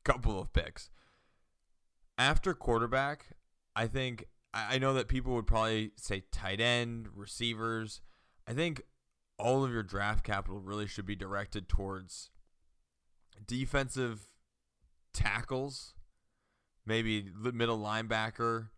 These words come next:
uh, as well as offensive tackles. You, you, they need somebody. The run defense is out of control. The run defense is, is really out of control.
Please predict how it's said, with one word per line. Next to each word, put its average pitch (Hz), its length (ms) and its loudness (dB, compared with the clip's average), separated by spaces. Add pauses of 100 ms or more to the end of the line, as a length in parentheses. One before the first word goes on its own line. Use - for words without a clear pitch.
(540)
uh, 95 360 -4 (960)
as 110 220 0
well 113 300 4
as 101 560 -4 (640)
offensive 95 520 0
tackles. - 440 -14
You, 117 140 -4
you, 131 320 -4 (280)
they 123 160 2
need 156 240 0
somebody. 123 460 0
The 113 180 -2
run 175 240 2
defense 110 400 -4
is 92 100 -12
out 76 160 -12
of 80 60 -16
control. - 400 -18 (180)
The 131 100 6
run 151 220 6
defense 107 440 2
is, 95 300 -10 (140)
is 107 220 -2
really 104 540 -2 (520)
out 104 180 0
of 90 100 -8
control. 90 520 -6